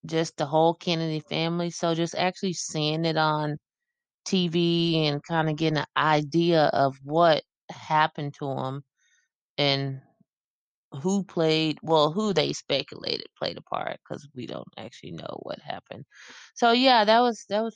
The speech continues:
pretty, um, pretty neat, 'cause that's, that's,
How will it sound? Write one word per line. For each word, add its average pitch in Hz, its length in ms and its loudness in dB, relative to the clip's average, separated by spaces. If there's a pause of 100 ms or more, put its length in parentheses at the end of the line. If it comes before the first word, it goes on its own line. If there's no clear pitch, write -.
pretty, 208 380 -6
um, 165 540 -8 (420)
pretty 185 260 -2
neat, 160 260 -4
'cause 151 240 -6 (520)
that's, 170 260 -2 (100)
that's, 160 280 -6